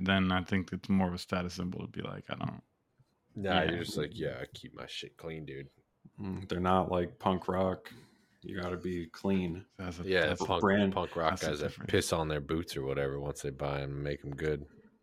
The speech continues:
Speaker 3: brand new
Speaker 1: Exactly.
Speaker 3: ironed white
Speaker 1: To
Speaker 3: tee.
Speaker 1: break 'em in.
Speaker 2: Yeah.
Speaker 1: Breaking in your Doc Martens was a whole thing.
Speaker 2: You gotta bleed on 'em.
Speaker 3: Nope. You gotta show up to the function in a brand new, fresh out of the package, ironed white tee.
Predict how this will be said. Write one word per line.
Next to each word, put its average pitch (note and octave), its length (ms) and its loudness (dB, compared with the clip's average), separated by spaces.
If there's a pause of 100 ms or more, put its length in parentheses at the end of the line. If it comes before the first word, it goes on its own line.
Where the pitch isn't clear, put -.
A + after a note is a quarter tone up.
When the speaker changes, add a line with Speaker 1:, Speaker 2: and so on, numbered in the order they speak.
(300)
Speaker 3:
brand F#2+ 280 8
new G2+ 100 10
Speaker 1:
Exactly. F#2 240 8
Speaker 3:
ironed F#2+ 240 6
white F2+ 320 6
Speaker 1:
To A2+ 100 10
Speaker 3:
tee. F2+ 140 6
Speaker 1:
break G#2+ 300 10
'em G2 160 8
in. G#2+ 280 6 (500)
Speaker 2:
Yeah. D3 200 -2
Speaker 1:
Breaking B2+ 420 12
in A#2 140 12
your G#2 460 10 (180)
Doc G2 280 10
Martens F#2+ 380 4
was F2+ 140 -4
a F2 60 -2
whole F#2 160 2
thing. F#2+ 400 -2 (120)
Speaker 2:
You F#2+ 80 -6
gotta E2+ 140 4
bleed F2+ 480 2
on D2 240 4
'em. C#2+ 200 -6 (1200)
Speaker 3:
Nope. F#2 220 0 (180)
You F2+ 140 -2
gotta F#2 200 2
show F#2+ 300 4
up F#2 100 2
to - 60 -6
the F#2 100 0
function F#2+ 480 2
in F2 100 0
a F2 60 0
brand F#2+ 380 4
new, F#2 440 4
fresh F#2+ 360 2
out F#2+ 140 4
of F#2 60 2
the F#2 80 2
package, F#2 580 2
ironed F#2 380 0
white F2+ 300 0
tee. F2+ 280 0